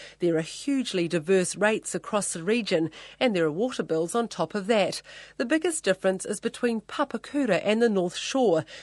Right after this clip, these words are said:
with the average Papakura household paying about a thousand dollars less a year than those on the shore. So how will that work when everyone's paying one bill? Massey University academic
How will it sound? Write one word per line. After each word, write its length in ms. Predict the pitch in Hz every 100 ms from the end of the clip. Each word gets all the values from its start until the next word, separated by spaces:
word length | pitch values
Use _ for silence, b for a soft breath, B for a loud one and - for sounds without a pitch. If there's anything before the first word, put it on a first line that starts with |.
| B
with 160 | 160 -
the 160 | 147
average 420 | 202 156 160 -
Papakura 640 | - 202 - 170 202 180 170
household 640 | 180 196 - 196 190 185
paying 380 | - 226 214 202
about 240 | 196 185 -
a 100 | 208
thousand 600 | - 277 277 262 214 202
dollars 340 | 208 190 165
less 460 | 170 175 254 320 196
a 100 | 165
year 240 | 156 170
than 200 | 220 247
those 240 | 180 170
on 160 | 180 190
the 60 | 208
shore. 460 | - 226 175 160 B B B B -
So 160 | 349
how 260 | 320 359 381
will 120 | 370
that 200 | 339 277
work 320 | 175 185 -
when 160 | 247 220
everyone's 580 | 302 320 294 196 175 180
paying 560 | - 175 160 185 226 226
one 300 | 254 247 220
bill? 340 | 190 160 160 B B B
Massey 320 | - 185 - 160
University 800 | 165 165 165 175 180 - 170 -
academic 580 | 180 175 156 170 214